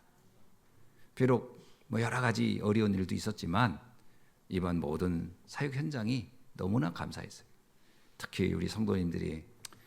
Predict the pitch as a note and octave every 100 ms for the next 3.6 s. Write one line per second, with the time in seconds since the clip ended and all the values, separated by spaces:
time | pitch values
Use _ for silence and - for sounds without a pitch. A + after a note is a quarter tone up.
0 | - _ - C#2+ D2 - - E2+ - -
1 | - D#2+ C#2+ C#2 A2 A#2+ G2+ A2 G#2 F#2+
2 | F2 E2 - - - - - F#2 F2+ E2+
3 | E2 F2 - E2 D#2 -